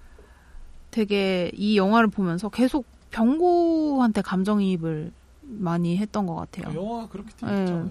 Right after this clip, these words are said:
Speaker 1: 병구한테
Speaker 2: 네.
Speaker 1: 계속 감정이입을 하게 됐고, 그래서 오히려 나중에 지구가 폭발했을 때
Speaker 2: 네.
Speaker 1: 통쾌하다는 느낌이 들었습니다. 결국에는 병구가 옳았고. 아,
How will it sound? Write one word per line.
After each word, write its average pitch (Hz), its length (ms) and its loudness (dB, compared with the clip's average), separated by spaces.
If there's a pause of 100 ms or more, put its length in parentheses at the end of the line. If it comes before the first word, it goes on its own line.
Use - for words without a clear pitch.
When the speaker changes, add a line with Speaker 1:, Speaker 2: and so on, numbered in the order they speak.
Speaker 1:
병구한테 202 600 -4
Speaker 2:
네. 190 60 -12
Speaker 1:
계속 185 260 -8
감정이입을 180 680 -4
하게 220 160 -6
됐고, 190 540 -8 (520)
그래서 208 300 0
오히려 180 600 2 (260)
나중에 190 380 0
지구가 220 400 0
폭발했을 262 640 2
때 170 460 -2
Speaker 2:
네. - 80 -20 (460)
Speaker 1:
통쾌하다는 339 600 6
느낌이 160 300 -4
들었습니다. - 760 -10
결국에는 175 840 -4 (960)
병구가 190 420 0
옳았고. 160 680 -4 (1400)
아, - 60 -18